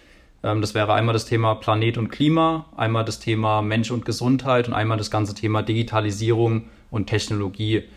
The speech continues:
Ich glaub, diese drei Themenbereiche oder übergeordneten Kernbereiche geben uns wiederum intern die Möglichkeit, ähm, im Endeffekt unsere verschiedenen Investmentlösungen, die wir bieten im Bereich Themenfonds,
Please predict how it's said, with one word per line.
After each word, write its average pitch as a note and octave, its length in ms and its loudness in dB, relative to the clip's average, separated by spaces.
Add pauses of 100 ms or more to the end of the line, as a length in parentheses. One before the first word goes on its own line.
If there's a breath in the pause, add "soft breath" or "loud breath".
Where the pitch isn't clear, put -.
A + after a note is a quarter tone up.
(340 soft breath)
Ich - 100 -6
glaub, A#2 100 0
diese D3+ 180 2
drei B2+ 240 2
Themenbereiche B2 880 2
oder A#2 120 2
übergeordneten B2 840 2
Kernbereiche A#2+ 760 2
geben A2+ 260 0
uns C3+ 320 0
wiederum B2 320 2
intern B2 280 0
die A2+ 60 -2
Möglichkeit, A#2+ 800 2 (380 soft breath)
ähm, G#2 320 -4
im G#2+ 180 -2
Endeffekt A2+ 400 0
unsere C3+ 380 2
verschiedenen A#2 420 -2
Investmentlösungen, B2 880 2
die C3+ 140 2
wir C3 80 6
bieten C#3 420 2
im B2+ 240 4
Bereich A#2+ 380 2
Themenfonds, A#2 880 0